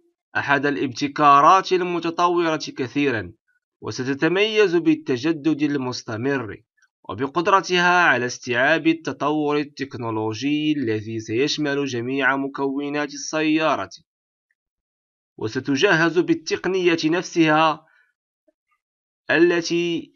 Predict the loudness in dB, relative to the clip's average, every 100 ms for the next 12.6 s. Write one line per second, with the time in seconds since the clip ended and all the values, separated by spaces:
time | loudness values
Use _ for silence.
0 | -8 -8 -4 0 0 0 -2 -2 _ 4
1 | 4 2 2 2 2 -2 -4 -4 0 0
2 | 0 -2 -4 -2 -2 -2 0 -2 -4 -8
3 | -14 -16 _ _ _ _ _ _ -4 0
4 | 2 2 2 4 2 2 2 2 2 0
5 | 0 -6 _ _ _ 0 2 2 0 0
6 | 2 4 4 2 0 -2 0 2 2 0
7 | -6 _ _ _ -4 -2 0 -2 0 0
8 | 0 -2 -4 -4 0 2 0 0 2 2
9 | 2 0 0 0 0 -2 -2 0 0 0
10 | 0 0 -4 -6 -8 -2 0 2 0 -6
11 | _ _ _ _ -12 -6 -2 0 0 2
12 | 2 4 2 4 2